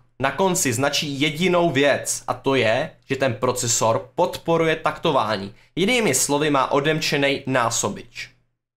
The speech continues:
Takže ten procesor jde taktovat. Pokud byste měli i sedm šest tisíc sedm set jenom, nic na konci, žádný písmenko, takovýhle káčko, tak taktovat ho nemůžete.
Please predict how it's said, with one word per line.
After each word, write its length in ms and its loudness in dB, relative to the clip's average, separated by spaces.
Takže 160 0
ten 180 0
procesor 480 0
jde 80 0
taktovat. 520 -2
Pokud 240 -2
byste 260 -2
měli 180 0
i 180 -4
sedm 380 0
šest 360 0
tisíc 380 -6
sedm 480 0
set 380 -2
jenom, 440 0
nic 200 -2
na 100 2
konci, 300 0
žádný 280 2
písmenko, 460 -2
takovýhle 500 -4
káčko, 460 -4
tak 320 0
taktovat 520 2
ho 120 0
nemůžete. 840 0